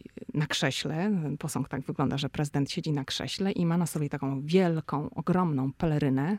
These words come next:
która zasłania mu nogi i krzesło. I zaraz powiem dlaczego. A obok siedzi Fala, ten słynny i ukochany pies Roosevelta. To miejsce dedykowane Franklinowi Delano Rooseveltowi znajduje się przy Tidal Basin.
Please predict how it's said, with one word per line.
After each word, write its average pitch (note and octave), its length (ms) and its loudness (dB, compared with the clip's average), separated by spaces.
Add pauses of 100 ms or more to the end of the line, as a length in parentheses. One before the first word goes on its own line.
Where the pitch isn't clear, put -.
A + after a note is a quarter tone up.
która D#3+ 320 -2
zasłania D3 460 -2
mu D3 120 0
nogi C#3 260 0
i - 40 -4
krzesło. E3+ 500 -2 (460)
I F3+ 40 -2
zaraz C#3 200 -2
powiem C#3+ 180 0
dlaczego. C#3+ 540 0 (920)
A E3+ 100 4
obok A3+ 340 2
siedzi F3+ 520 2 (200)
Fala, D#3+ 480 0
ten C#3+ 220 0
słynny F3+ 680 4 (100)
i - 100 -2
ukochany C#3+ 480 -2
pies - 380 -6 (580)
Roosevelta. D#3 460 2 (380)
To - 140 2
miejsce A#3 420 8
dedykowane D#3 680 2
Franklinowi D3 640 2
Delano C#3+ 360 4
Rooseveltowi C#3 800 0
znajduje G3 420 2
się B3+ 140 -2
przy - 180 -4
Tidal - 440 -2
Basin. - 460 -6